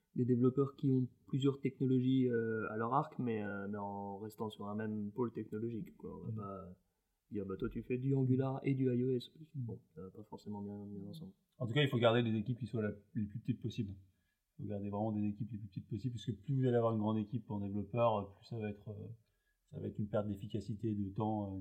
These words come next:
Speaker 2: qui, qui est
Speaker 1: Oui, ils vont passer leur temps à merger leurs sources,
Speaker 2: Ouais,
Speaker 1: euh,
Speaker 2: c'est ça, c'est pas, c'est pas
Speaker 1: euh,
Speaker 2: efficient,
Speaker 1: vous, vous
Speaker 2: quoi.
Speaker 1: allez passer le, votre temps à,
Speaker 2: Mm.
Speaker 1: à aller de l'un à l'autre, euh, euh, voir, euh, quel problème il a et, et comment
Speaker 2: Mm.
Speaker 1: les résoudre.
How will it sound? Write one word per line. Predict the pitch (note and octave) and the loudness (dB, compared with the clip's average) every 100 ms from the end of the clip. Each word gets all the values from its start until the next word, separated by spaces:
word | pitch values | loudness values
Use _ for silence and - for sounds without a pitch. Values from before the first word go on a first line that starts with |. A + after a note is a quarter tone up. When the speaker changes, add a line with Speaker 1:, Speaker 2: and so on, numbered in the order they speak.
| F#2+ | -8
Speaker 2:
qui, | G#2+ G2+ A2+ A#2+ - | -10 -8 -10 -12 -12
qui | A2+ | -10
est | G2+ | 4
Speaker 1:
Oui, | D#3+ E3 D3 | 10 12 12
ils | |
vont | C3 | 10
passer | B2 B2+ C#3 | 6 4 4
leur | C3+ - | 4 2
temps | D3 C#3+ | 2 4
à | C3 B2+ E3+ | 4 2 2
merger | C#3+ C3 C3 C#3 | 2 2 4 4
leurs | C3 | 4
sources, | - D3+ D#3 D3+ | 6 6 6 6
Speaker 2:
Ouais, | C#3+ | 4
Speaker 1:
euh, | C3+ C3+ B2+ B2+ | 6 6 6 4
Speaker 2:
c'est | A#2+ | 0
ça, | F#2+ - | -6 -8
c'est | - | -6
pas, | - A2 B2 | 4 6 6
c'est | B2 | 6
pas | |
Speaker 1:
euh, | A#2+ | 8
Speaker 2:
efficient, | A#2+ C3 | 8 10
Speaker 1:
vous, | C#3 | 10
vous | B2+ | 12
Speaker 2:
quoi. | B2+ | 12
Speaker 1:
allez | A#2+ | 10
passer | C3 - C3 | 6 4 4
le, | C3 B2 A#2+ | 6 6 6
votre | A#2+ B2+ | 4 2
temps | - B2+ A#2+ | 2 2 2
à, | G#2+ - G2 F#2+ F#2+ F#2+ - _ _ | 2 2 2 0 -4 -8 -14 _ _
Speaker 2:
Mm. | F#2 | -8
Speaker 1:
à | F#2+ G2 F#2+ F#2 F#2+ F2 G#2 - - - | -6 -4 -4 -6 -6 -6 -8 -10 -14 -4
aller | C3 B2 B2 | 2 6 8
de | A#2+ | 8
l'un | A#2+ A#2+ A#2 | 8 8 8
à | |
l'autre, | B2+ B2+ - A2 | 8 6 2 -4
euh, | G#2 F#2+ F#2+ G#2+ _ _ _ _ G#2 | -4 -6 -8 -12 _ _ _ _ -10
euh, | F#2+ F#2+ | -8 -8
voir, | G#2+ G2+ F#2+ | -8 -6 -8
euh, | F#2 G2 | -12 -12
quel | G2 | -14
problème | - G2+ G2 F#2+ | -10 -6 -6 -6
il | F#2+ | -8
a | G2+ G2 | -10 -10
et, | F2+ A2+ _ _ _ _ _ _ E3+ | -12 -16 _ _ _ _ _ _ -12
et | |
comment | - B2+ G2+ | -2 -2 -2
Speaker 2:
Mm. | |
Speaker 1:
les | G2 | -4
résoudre. | G2+ A#2 B2+ | -4 -2 -2